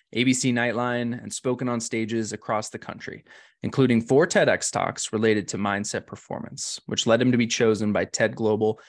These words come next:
as a featured speaker of the week. Jared runs a mindset gym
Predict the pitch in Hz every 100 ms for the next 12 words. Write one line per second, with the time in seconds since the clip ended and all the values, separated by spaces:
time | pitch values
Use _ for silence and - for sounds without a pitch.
0 | _ - 107 - 117 107 113 101 - 90
1 | 85 - 90 - - - - _ _ _
2 | - _ _ - 127 180 147 131 131 123
3 | 104 107 110 - - - - -